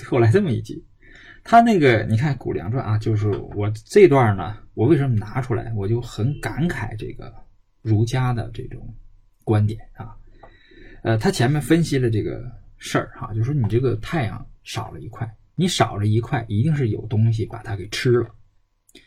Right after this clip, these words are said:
但是至于是什么东西吃，那这个我不知道啊。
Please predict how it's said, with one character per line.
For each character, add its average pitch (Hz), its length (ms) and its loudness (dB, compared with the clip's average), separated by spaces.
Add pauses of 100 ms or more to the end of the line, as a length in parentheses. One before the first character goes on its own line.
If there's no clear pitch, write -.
(460)
但 196 160 6
是 175 100 8
至 185 220 4
于 175 80 8
是 175 120 4
什 123 240 2
么 151 80 0
东 165 160 0
西 131 120 -2
吃， 202 500 -4 (720)
那 147 140 -2
这 123 160 0
个 104 100 -4
我 92 140 -8
不 151 160 4
知 147 100 -2
道 - 240 0 (500)
啊。 - 140 -12